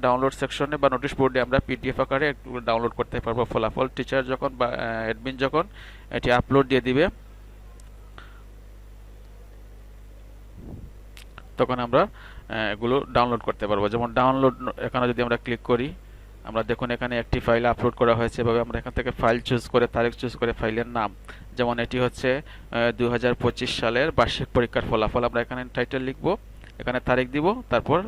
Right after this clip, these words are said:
সেই ফাইলটি আমরা আপলোড করলে এটি ডাউনলোড সেকশনে আপলোড হয়ে যাবে এবং তখন আমরা এটি কিন্তু এখান থেকে, এই যে ডাউনলোড সেকশন থেকে এটি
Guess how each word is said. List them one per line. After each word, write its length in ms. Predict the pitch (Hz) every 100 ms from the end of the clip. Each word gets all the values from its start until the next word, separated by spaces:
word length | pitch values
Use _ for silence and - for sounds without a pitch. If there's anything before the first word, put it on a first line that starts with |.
| 220
সেই 200 | - 127
ফাইলটি 340 | - 120 117
আমরা 200 | 135 127
আপলোড 220 | 120 - 131
করলে 320 | - 135 170 269 - - -
এটি 160 | 123
ডাউনলোড 360 | 123 120 120 127
সেকশনে 400 | - - 151 175
আপলোড 400 | 190 131 113 107
হয়ে 160 | 117 104
যাবে 260 | 95 90 - - - - - -
এবং 220 | - 110 113 -
তখন 220 | 117 123
আমরা 240 | 120 120
এটি 160 | 117 131
কিন্তু 380 | 135 127 180 247 - - - -
এখান 240 | - 120 127
থেকে, 260 | 135 123 143
এই 60 |
যে 120 | 123 120
ডাউনলোড 340 | 117 120 127
সেকশন 300 | - - 139 127
থেকে 220 | 143 135
এটি 220 | 127 170